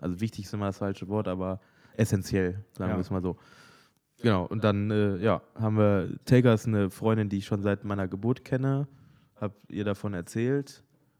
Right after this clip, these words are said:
Speaker 1: und sie fand das extrem geil und war genauso schnell dabei wie Simon. Und dann waren wir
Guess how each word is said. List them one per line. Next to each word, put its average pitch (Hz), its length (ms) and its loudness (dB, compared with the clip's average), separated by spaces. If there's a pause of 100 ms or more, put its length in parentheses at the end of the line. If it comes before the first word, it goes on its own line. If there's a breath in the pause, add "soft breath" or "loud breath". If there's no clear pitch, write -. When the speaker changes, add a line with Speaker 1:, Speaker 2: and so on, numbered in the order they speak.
(140)
Speaker 1:
und 101 200 -8
sie 101 100 -4
fand 101 200 -4
das 92 100 -2
extrem 92 400 -6
geil 98 300 0
und 107 200 -4
war 104 380 0
genauso 104 960 0
schnell 98 320 0
dabei 90 300 0
wie 92 100 -4
Simon. 87 420 -6
Und 98 120 -6
dann 101 140 0
waren 107 180 4
wir 113 220 8